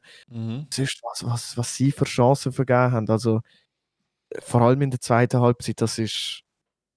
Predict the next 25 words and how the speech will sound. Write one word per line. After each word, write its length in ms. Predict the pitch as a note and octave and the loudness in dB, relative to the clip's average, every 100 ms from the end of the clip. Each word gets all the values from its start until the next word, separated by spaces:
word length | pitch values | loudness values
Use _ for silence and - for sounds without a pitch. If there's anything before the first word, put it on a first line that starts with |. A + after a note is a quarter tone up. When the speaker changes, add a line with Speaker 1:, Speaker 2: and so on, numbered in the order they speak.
| _ _ _ _ _ _ - | _ _ _ _ _ _ 4
Speaker 2:
da, 220 | B2+ B2 | 6 8
da, 160 | A#2+ A2+ - | 6 4 2
da 100 | A#2 | 0
hat 100 | - | 0
Sankt 160 | A2 G#2 | -2 0
Gallen 220 | G#2 G#2 | 2 2
ist 140 | - | -2
mit 140 | G2+ - | -8 -4
Zittern, 480 | G#2+ - G#2 G2+ A2 _ _ | -6 -4 -6 -6 -10 _ _
mit 160 | A2 - | -10 -4
Zittern 340 | A2+ - G#2 | -4 -2 -6
sind 180 | G2 G#2 | -6 -8
sie, 360 | - A2 A2+ A2+ _ _ _ _ _ | -8 -8 -8 -10 _ _ _ _ _
haben 140 | A2+ | -6
sie 100 | A#2 | -4
die 140 | A2 G#2+ | -8 -4
drei 200 | A2+ G#2+ | 0 0
Punkte 300 | - G#2 G#2+ | 0 -4 -4
abgeholt. 440 | - - G#2+ - _ _ _ - | -4 -6 -8 -8 _ _ _ -12
Also, 460 | G#2+ G2 G2+ A#2+ - | -8 -6 -6 -6 -8
aber 280 | A2 B2 A#2 - _ _ - | -2 0 0 -4 _ _ 0
Respekt 400 | C#3+ - F3+ - | 2 4 4 4
an 80 | G3+ | 4
die 60 | |
Mannschaft, 580 | G3+ A3 - F#3+ - | 6 6 4 4 0